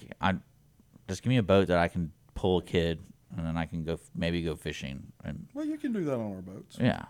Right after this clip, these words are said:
Speaker 2: Danny, it's not easy. We're more designed to go skiing, tubing, wake surfing, wakeboarding, hanging out.
Speaker 1: Yeah.
Speaker 2: Uh, just because our boat is a wake surf boat, everybody's still skiing. E-,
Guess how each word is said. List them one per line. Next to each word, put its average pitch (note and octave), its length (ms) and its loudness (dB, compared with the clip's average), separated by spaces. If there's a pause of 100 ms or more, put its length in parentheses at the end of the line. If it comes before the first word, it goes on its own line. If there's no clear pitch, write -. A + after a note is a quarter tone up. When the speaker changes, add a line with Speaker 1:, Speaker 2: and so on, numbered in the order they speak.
Speaker 2:
Danny, B2+ 220 -6
it's G2+ 140 -12
not F#3+ 140 -10
easy. F#3+ 280 -6 (280)
We're A#3+ 140 -2
more G3+ 260 2
designed C#3 420 -2
to A2 60 -4
go F#2+ 200 -8
skiing, D#3+ 720 -6 (120)
tubing, C#3+ 760 -6
wake C#3 240 -4
surfing, B2+ 600 -8
wakeboarding, C3 840 -4 (400)
hanging D#3 380 -2
out. C3+ 400 -6 (120)
Speaker 1:
Yeah. G2+ 340 4 (180)
Speaker 2:
Uh, A2+ 320 -10
just - 240 -8
because E3+ 280 -6
our D3 100 -2
boat C3+ 240 -2
is G#2 160 -4
a F2 200 -10
wake F#2+ 520 -10
surf A#2 280 -6
boat, A#2+ 360 -6 (200)
everybody's A2+ 520 -2
still F#2+ 260 -10
skiing. G#2+ 560 -8 (100)
E-, D3 60 -2